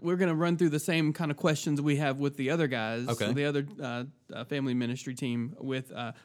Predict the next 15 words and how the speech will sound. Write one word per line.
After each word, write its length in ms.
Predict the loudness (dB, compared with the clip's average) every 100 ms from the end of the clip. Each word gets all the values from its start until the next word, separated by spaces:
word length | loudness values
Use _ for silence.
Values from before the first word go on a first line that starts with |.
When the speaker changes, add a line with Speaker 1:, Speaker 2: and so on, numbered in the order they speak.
| -6
Speaker 1:
with 140 | -2
you. 260 | 4 6 6
And 140 | 4
so 100 | 2
we 120 | 0
start 260 | 0 2 2
off 200 | 2 0
with, 220 | -2 -2 -6 -20 -6
uh, 100 | -2
what 400 | 0 2 2 2
are 400 | -2 0 2 0
specific 540 | -4 -6 -6 -2 -2 -2
challenges 960 | 0 2 2 0 0 -2 -4 -6 -12 -18 -20 _
that, 540 | -4 0 2 0 -4 -6
uh, 280 | -4 -4